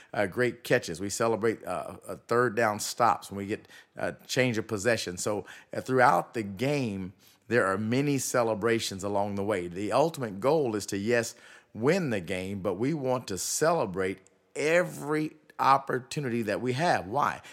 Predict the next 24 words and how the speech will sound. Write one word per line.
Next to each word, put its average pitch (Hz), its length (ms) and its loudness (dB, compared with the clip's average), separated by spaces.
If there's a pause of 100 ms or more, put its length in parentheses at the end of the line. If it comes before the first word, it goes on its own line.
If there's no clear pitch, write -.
(200)
Because 123 420 2
it 92 180 -2
builds 123 380 2
momentum. 104 600 -4
It, 90 180 -4 (220)
it, 107 160 0
it 98 180 -4
builds 131 300 4
camaraderie. 107 720 2
It 80 120 -8
builds 127 320 0
teamwork. 98 540 -4
So - 80 -8
let's, 156 280 0 (300)
let's 226 200 0
talk - 340 2
about 107 320 2
this 113 220 0
and 101 120 -6
see 147 220 -2
how 113 260 6
we 135 320 -2
as 104 300 0
leaders 107 480 -2